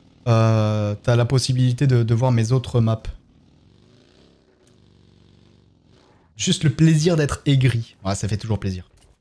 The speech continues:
C'est quelle vidéo, l'I D de la room ? Les gars, l'I D de la room change à chaque fois que je fais un nouveau salon.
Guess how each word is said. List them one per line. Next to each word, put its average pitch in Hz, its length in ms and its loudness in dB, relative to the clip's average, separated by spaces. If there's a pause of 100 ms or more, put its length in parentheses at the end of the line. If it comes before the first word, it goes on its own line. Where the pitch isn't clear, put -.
(680)
C'est 135 100 4
quelle 208 160 0
vidéo, 190 240 2
l'I 190 200 0
D 196 100 -2
de 175 60 0
la 170 60 2
room ? 196 220 -2 (2500)
Les 127 60 2
gars, 123 180 0 (240)
l'I 143 260 2
D 170 160 4
de 156 120 4
la 127 100 4
room 175 400 2
change 208 600 -4 (680)
à 107 80 0
chaque 196 280 -2
fois 139 380 0 (420)
que 135 120 2
je 131 100 4
fais - 160 0
un 143 80 2
nouveau 180 340 4
salon. 180 380 0